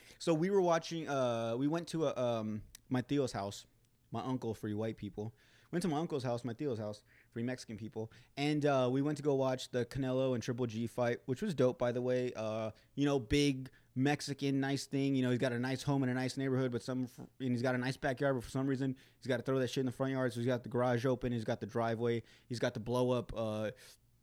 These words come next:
uh, the blow up, you know, screen. We got a projector. So we were watching the fight out there. And then, uh, at some point, obviously the fight ended. It was only, like, I don't know, nine thirty, ten, ten thirty. I don't remember when the fight ended, but the fight ends.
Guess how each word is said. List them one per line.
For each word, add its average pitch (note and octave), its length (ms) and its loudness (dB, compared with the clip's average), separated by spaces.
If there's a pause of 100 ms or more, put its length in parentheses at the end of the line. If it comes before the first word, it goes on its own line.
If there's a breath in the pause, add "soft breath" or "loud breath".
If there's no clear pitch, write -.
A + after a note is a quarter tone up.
(720)
uh, A2 260 0
the G#2+ 100 -6
blow B2 260 0
up, A2+ 220 -2 (100)
you C3 160 -4
know, G#2+ 120 -4
screen. C#3 600 0
We A#2+ 80 -2
got A2+ 140 -2
a - 20 -6
projector. B2 600 0
So C#3+ 120 -4
we E3 60 2
were F3 80 4
watching C3+ 260 0
the A#2 60 -2
fight A#2 260 0
out A#2 180 -2
there. A2+ 280 -4 (360 loud breath)
And A#2+ 200 -2
then, A#2+ 240 0
uh, A2 520 -4
at B2 140 -4
some F#3 220 0
point, G3 260 -4
obviously C#3+ 280 0
the C#3+ 60 -6
fight D3 220 4
ended. A#2+ 400 0 (300 soft breath)
It G#4 60 2
was G#4 140 2
only, G3 260 2
like, B2+ 200 2 (260)
I F3 60 -2
don't D3 100 2
know, B2 180 2
nine B2 260 -2
thirty, C3 260 -2
ten, C3 560 0
ten B2+ 160 -4
thirty. C3 280 -2
I B2+ 60 -4
don't A2+ 120 -4
remember G#2+ 200 -4
when G#2 120 -6
the G2 60 -8
fight G2+ 220 -6
ended, G#2 220 -6
but F3 100 0
the G3 60 -4
fight D#3+ 200 2
ends. A#2 280 -2